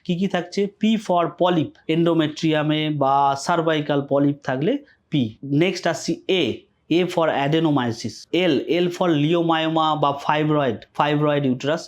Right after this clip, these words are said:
এটা একটা জরায়ু স্মুথ মাসেল টিউমার, এক্ষেত্রে ব্লিডিং বেশি হয় বা পেন হয়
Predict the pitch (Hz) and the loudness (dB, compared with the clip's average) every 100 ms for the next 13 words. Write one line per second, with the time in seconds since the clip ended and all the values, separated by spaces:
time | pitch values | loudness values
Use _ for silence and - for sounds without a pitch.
0 | 175 196 190 - 160 156 143 135 135 143 | -4 -4 -4 -4 -2 0 0 0 0 0
1 | 143 170 175 160 151 156 135 131 - 127 | -2 -4 -2 0 -2 -2 -4 -4 -4 -2
2 | 123 139 208 - _ _ - _ 147 143 | 0 -2 -4 -10 _ _ -20 _ -4 -2
3 | 147 - 139 131 131 131 131 127 123 123 | -4 -2 -2 0 -2 0 0 0 -2 0
4 | 170 160 160 165 - 107 117 113 107 107 | -2 0 -2 -4 -8 -2 0 2 0 -2
5 | 165 170 170 151 156 | 0 2 2 2 2